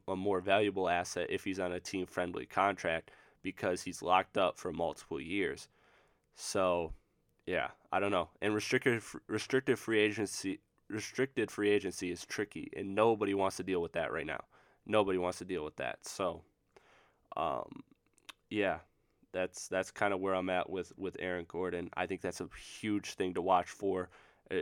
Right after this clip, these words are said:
if you're an Orlando Magic fan or just curious on what the hell the Magic are doing. <sighs> All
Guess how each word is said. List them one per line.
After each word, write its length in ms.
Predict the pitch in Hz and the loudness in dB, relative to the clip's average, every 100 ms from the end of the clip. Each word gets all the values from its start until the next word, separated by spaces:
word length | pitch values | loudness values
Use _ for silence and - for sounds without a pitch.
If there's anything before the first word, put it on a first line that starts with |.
| - | 4
if 240 | 107 101 | 4 4
you're 200 | 101 95 | 0 2
an 80 | 90 | 2
Orlando 380 | 90 92 92 90 | 2 0 0 0
Magic 440 | 90 90 - - | 0 0 -4 -14
fan 320 | - 92 92 | -2 0 2
or 160 | 90 98 | 0 -2
just 280 | - 90 - | -4 -10 -6
curious 380 | - 110 95 | 0 2 2
on 100 | 92 | 0
what 140 | 95 92 | -2 -2
the 80 | 180 | -2
hell 140 | 92 | -2
the 80 | 92 | 0
Magic 340 | 95 90 - | -2 -2 -4
are 80 | 58 | -8
doing. 320 | 95 101 50 - | 0 0 -2 -10
<sighs> 1300 | _ - - - - - - _ _ _ - - _ | _ -20 -20 -20 -20 -20 -20 _ _ _ -20 -20 _
All 360 | - 156 151 135 | 2 4 4 0